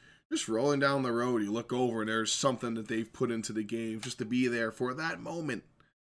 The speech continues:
For you to be like, "Oh my God, you actually put that in this game? You actually took the time to, to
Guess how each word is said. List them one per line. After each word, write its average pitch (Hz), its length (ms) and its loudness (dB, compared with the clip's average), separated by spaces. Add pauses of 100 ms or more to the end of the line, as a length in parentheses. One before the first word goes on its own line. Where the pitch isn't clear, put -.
(140)
For 123 80 0
you 131 40 2
to 131 60 0
be 131 140 2
like, 120 180 2
"Oh 135 60 -4
my 131 100 -4
God, 120 240 -2
you 117 140 -2
actually 120 260 -4
put - 280 -8
that 113 180 -4
in 104 140 -6
this 104 120 -8
game? 95 340 -8 (460)
You 113 100 -2
actually 120 220 -4
took 123 220 -8
the 117 80 -10
time 110 460 -8
to, 110 160 -4
to 92 260 -10